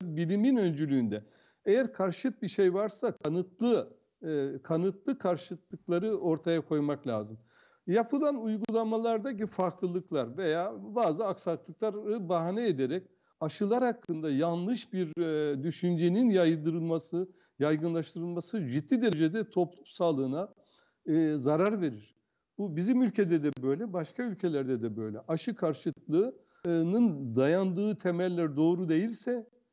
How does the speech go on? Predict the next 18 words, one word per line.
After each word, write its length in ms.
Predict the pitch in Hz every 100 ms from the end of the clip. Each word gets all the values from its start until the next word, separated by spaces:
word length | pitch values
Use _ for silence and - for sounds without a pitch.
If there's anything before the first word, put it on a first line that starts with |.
| _ _ -
e, 40 | -
elbette, 760 | 185 220 208 190 190 180 180 180
eh, 120 | 139 - _ _ -
bunun 260 | 185 214 220
yapılmamasını 760 | 190 214 190 170 165 156 208
tavsiye 440 | 180 165 127 175
ediyoruz. 420 | 139 107 104 104 _ _ _ -
Ve 440 | 156 220 226 175 185
bir 280 | 254 214
aşı 240 | 185 185 226
karşıtı 520 | 202 175 - 175 185
insanın, 720 | 175 180 180 185 170 220 254
e, 220 | 190 180
oturup, 580 | 202 214 202 175 220 -
e, 380 | 180 170 165 175
şunu 300 | - 220 202
düşünmesi 460 | 190 147 135 131
lazım. 280 | 117 107 120